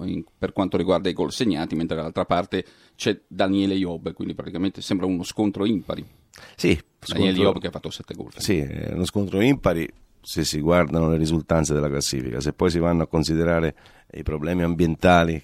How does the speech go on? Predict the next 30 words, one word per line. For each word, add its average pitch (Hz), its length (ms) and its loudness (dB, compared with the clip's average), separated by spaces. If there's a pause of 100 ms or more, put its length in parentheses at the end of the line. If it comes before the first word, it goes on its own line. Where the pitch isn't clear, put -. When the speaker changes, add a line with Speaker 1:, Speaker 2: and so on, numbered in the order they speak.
Speaker 2:
che 76 160 -6
comporta 82 560 2
il 78 80 -4
fatto - 360 2
di 78 60 2
andare 80 260 4
a - 20 4
giocare 78 320 2
a 67 80 0
Timau 78 380 4
per 76 140 0
molte 76 280 2
squadre, 78 960 -2
quello 107 320 8
che 82 140 -2
daranno 85 500 2
i 71 60 -2
ragazzi 76 400 2
di 73 80 0
Claudio 78 260 4
Bellina 80 600 0
e - 180 -8
tutta 90 240 2
un'altra 82 220 2
serie 82 320 2
di 82 180 0
fattori, 87 420 8
io 80 60 4
credo 85 240 4
che, 78 160 -2